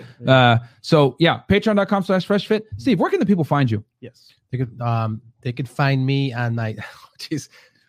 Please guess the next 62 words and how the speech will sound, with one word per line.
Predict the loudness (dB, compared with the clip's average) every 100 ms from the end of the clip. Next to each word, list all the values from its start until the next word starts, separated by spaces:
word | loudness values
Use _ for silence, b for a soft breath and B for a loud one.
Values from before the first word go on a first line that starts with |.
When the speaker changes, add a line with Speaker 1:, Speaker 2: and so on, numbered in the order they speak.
| b _ -2
Speaker 3:
bring | 0
it | 0 0
up, | 4
Speaker 1:
Hold | 6 6
on. |
Speaker 3:
bring | 4 2
it |
up, | -4 -4
Fresh. | -2 -2
Speaker 1:
I | -2
got | -6
it. | -2
Speaker 2:
Oh, | 2
no, | 4 4
yeah, | 4 6
we're | 6
gonna, | 4 4 4 4
uh, |
Steve, | 4 4
we're | 6 6
Speaker 3:
I | 6
Speaker 2:
getting | 4
Speaker 3:
just, | 4
Speaker 2:
Steve | 4
Speaker 3:
I | 4
Speaker 2:
on |
Speaker 3:
had | 4
Speaker 2:
the | 4
Speaker 3:
to |
set | 4 4
Speaker 2:
social | 4
Speaker 3:
this |
Speaker 2:
media | 2 2 2
Speaker 3:
up. | 2
Speaker 2:
game. | 4
Speaker 3:
Yeah, | 4 4 2 0
yeah, | -2 -4 -4
'cause | -2
Speaker 2:
We're |
Speaker 3:
I've | 0
Speaker 2:
getting | -2
Speaker 3:
been | -2
Speaker 2:
Steve | -2 0
on | 0
Speaker 3:
so | 0
Speaker 2:
it. |
Speaker 3:
damn | -2 -6
busy | -4 -6 -6 -8 -10 _ -20
with | -14
taxes | -12 -12 -12 -16
and | -14
everything | -14 -14 -14 -14
that, | -16 -16
um, | -14
Speaker 1:
So | -12 -12 -12
you |
can | -10 -10
Speaker 3:
yeah. | -4
Speaker 1:
find | -4 -2 -4 -10 _ _ _
Steve | -20 -6 -4 -2
on | -4
Instagram | -6 -6 -6 -6 -6